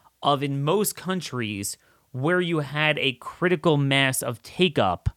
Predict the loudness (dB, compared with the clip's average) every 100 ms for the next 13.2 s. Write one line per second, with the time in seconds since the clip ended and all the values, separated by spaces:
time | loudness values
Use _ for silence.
0 | _ _ _ _ _ _ _ -2 0 0
1 | 0 0 0 -4 -6 -4 -4 -4 -6 -8
2 | -14 _ _ _ _ _ _ _ -4 -2
3 | 0 -2 -2 -6 -6 4 6 8 6 4
4 | 2 -4 _ _ _ _ -6 -2 -2 -2
5 | 0 2 0 -2 0 2 2 2 2 2
6 | 0 -4 -6 -6 -12 -12 -14 _ _ _
7 | _ _ _ _ _ 0 4 6 6 6
8 | 4 -12 _ _ -20 _ _ _ _ _
9 | _ _ _ _ -2 -2 0 4 4 4
10 | 2 2 0 -2 0 0 0 0 0 0
11 | 0 0 2 2 0 -4 2 4 4 0
12 | -4 2 4 4 2 0 0 -2 -4 -4
13 | -6 -8